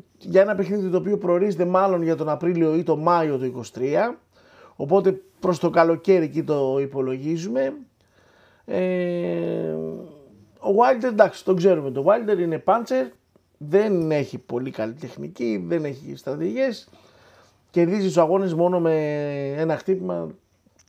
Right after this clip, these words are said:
και τους βγάζει όλους νοκάουτ. Τώρα ο Ρουίζ, όπως έχουμε δει, είναι μαχητής, είναι Μεξικάνος, θέλει δεύτερη. Είναι πιο... Φαντάζομαι ότι θα είναι διψασμένος, γιατί έβαλε το δάχτυλο στο μέλι. Ε,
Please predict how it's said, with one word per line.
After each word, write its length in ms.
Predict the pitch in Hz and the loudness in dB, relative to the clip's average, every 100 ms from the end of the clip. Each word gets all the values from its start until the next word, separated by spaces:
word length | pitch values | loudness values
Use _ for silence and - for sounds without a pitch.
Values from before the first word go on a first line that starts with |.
| - _ _ _ _ _ _ _ _ _ _ | -20 _ _ _ _ _ _ _ _ _ _
και 120 | - | -6
τους 140 | 151 147 | -6 -2
βγάζει 260 | 151 160 | 0 0
όλους 200 | 147 143 | 0 -4
νοκάουτ. 380 | 139 135 123 117 - | -8 -4 -2 -4 -2
Τώρα 300 | 202 196 175 | 2 4 4
ο 180 | 165 | 4
Ρουίζ, 380 | 175 240 269 220 - - _ _ - | 2 0 -2 -6 -12 -20 _ _ -8
όπως 320 | 339 175 170 | 0 2 2
έχουμε 300 | 160 180 202 | 0 2 2
δει, 340 | 262 269 254 208 | 2 -2 -4 -4
είναι 200 | 208 180 | 0 2
μαχητής, 500 | 165 156 185 233 175 | 2 0 0 -2 -2
είναι 120 | 151 | -2
Μεξικάνος, 880 | 147 - 180 247 254 269 233 - - _ _ | -4 -6 -4 2 2 2 -2 -4 -12 _ _
θέλει 320 | 202 202 170 | 2 4 4
δεύτερη. 400 | 151 147 - 135 | 2 -2 0 0
Είναι 100 | 185 | 0
πιο... 200 | 185 196 196 - - - _ | 0 -6 -10 -20 -20 -20 _
Φαντάζομαι 520 | 151 151 190 185 190 | 0 6 4 4 -2
ότι 100 | 185 | 2
θα 100 | 190 | 2
είναι 120 | 196 | 4
διψασμένος, 600 | 185 143 170 165 175 143 | 0 2 0 2 0 -2
γιατί 420 | 131 139 156 147 _ _ _ _ - | -4 -2 -4 -4 _ _ _ _ 0
έβαλε 360 | 165 151 131 | 2 4 2
το 100 | 127 | 0
δάχτυλο 320 | 131 123 127 | -2 -2 -6
στο 160 | 120 127 | -12 -8
μέλι. 500 | 143 202 123 131 - _ _ _ _ _ _ _ | -2 -2 -2 -6 -10 _ _ _ _ _ _ _
Ε, 500 | - 156 156 156 151 | 0 2 4 2 -2